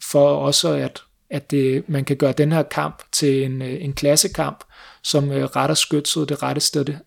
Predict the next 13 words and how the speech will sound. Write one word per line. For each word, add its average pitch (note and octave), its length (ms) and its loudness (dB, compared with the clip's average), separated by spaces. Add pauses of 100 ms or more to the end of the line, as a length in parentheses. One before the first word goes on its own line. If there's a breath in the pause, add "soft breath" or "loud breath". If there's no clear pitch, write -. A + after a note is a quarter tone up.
øh, C#3+ 220 -4
rette C#3+ 220 -6
sted C#3+ 240 2
hen. D3 180 0 (500 loud breath)
Det D#3 60 2
vil C#3 80 -2
sige, D3 220 2
retter C#3+ 260 0
skytset D3+ 440 0
mod D3 240 2
dem, D3+ 260 2
som D3 260 -2
der C3 260 -2